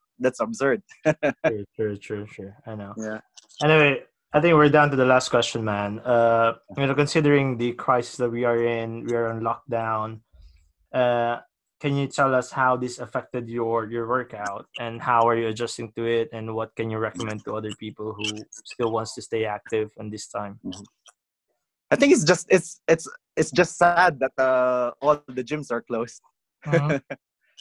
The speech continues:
Speaker 1: Yeah. Because, um,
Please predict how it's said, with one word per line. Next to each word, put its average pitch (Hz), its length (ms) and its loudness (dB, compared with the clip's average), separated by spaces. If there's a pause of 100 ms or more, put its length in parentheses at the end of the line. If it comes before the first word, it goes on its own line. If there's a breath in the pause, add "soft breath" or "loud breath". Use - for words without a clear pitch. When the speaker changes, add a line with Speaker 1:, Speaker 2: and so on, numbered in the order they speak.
(400)
Speaker 1:
Yeah. 117 160 -10 (720)
Because, 139 500 4
um, 120 1040 2